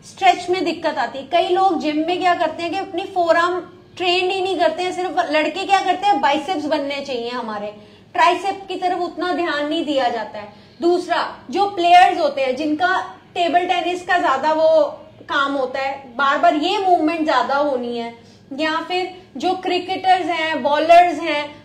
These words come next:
वो लोग मेरे पास आते हैं जिनको ये सब problem face करनी पड़ती है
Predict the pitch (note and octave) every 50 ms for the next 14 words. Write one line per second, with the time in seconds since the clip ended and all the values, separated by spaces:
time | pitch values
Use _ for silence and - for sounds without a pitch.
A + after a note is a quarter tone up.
0 | - B3+ C#4+ F4 G4 G4 F#4+ F#4+ F#4 E4+ D#4 E4+ D#4+ D#4+ D#4 D#4 D#4+ D#4+ D#4 -
1 | D#4 C4 B3 - C#4+ C#4 C#4+ D4+ D4+ D#4 - - - - C4+ C4 F4 D#4+ D#4+ F4
2 | F#4+ F4+ E4 E4 E4+ E4 E4 F4+ F#4 - E4+ E4 C#4+ C4 - D4+ E4 E4+ E4 E4
3 | D4 D4 C#4+ - - D#4+ C#4+ C#4+ D4+ B3 D4 C4+ - - F4+ G4 F#4+